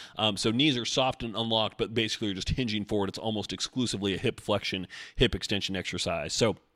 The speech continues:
difference in mechanics, dumbbell versus barbell. Um, you know, there's, there's a few things, and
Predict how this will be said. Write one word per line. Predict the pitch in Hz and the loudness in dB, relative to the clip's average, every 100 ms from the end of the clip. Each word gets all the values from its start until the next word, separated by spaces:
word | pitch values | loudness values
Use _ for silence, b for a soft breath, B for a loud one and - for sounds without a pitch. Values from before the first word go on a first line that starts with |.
| _ _ _ _ - - 135 | _ _ _ _ -10 -8 4
difference | 156 175 160 | 4 4 2
in | 156 | 0
mechanics, | 131 147 143 107 - | 2 4 4 2 2
dumbbell | 120 135 135 131 127 B B B | 2 4 6 4 4 B B B
versus | 131 120 120 | 0 2 0
barbell. | 98 113 113 104 76 76 87 - | 2 4 4 2 -2 -6 -12 -4
Um, | 120 113 107 101 - B B B B _ | 2 2 0 -4 -10 B B B B _
you | 156 | 6
know, | 147 | 8
there's, | 156 147 | 6 6
there's | 147 139 | 4 4
a | |
few | - 226 | 4 2
things, | 220 151 131 - | 4 4 4 2
and | 143 | 2